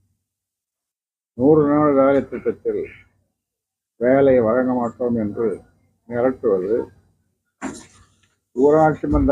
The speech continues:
தலைவர்கள் பாமகவுக்கு தேர்தல் பணியாற்றினால் நிதி ஒதுக்கீடு செய்ய-, செய்யப்படாது என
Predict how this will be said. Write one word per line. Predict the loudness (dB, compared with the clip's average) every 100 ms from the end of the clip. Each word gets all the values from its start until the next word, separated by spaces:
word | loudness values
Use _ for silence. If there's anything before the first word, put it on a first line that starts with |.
| -2 0
தலைவர்கள் | 0 0 0 -2 -2 -8 _ _ _ _ _ _ _ _ _ _
பாமகவுக்கு | 2 2 4 0 0 0 0 -2 -8 -2
தேர்தல் | 0 2 0 -2
பணியாற்றினால் | -2 -2 -2 -6 -8 -6 -8 -14 _ _ _ _ _ _ _ _ _ _ -2
நிதி | 2 4 4
ஒதுக்கீடு | 4 0 -2 -4 0 0 0 -4 _
செய்ய-, | -4 2 2 0 _ _ _ _ 0
செய்யப்படாது | 0 0 -2 0 0 0
என | 0 -2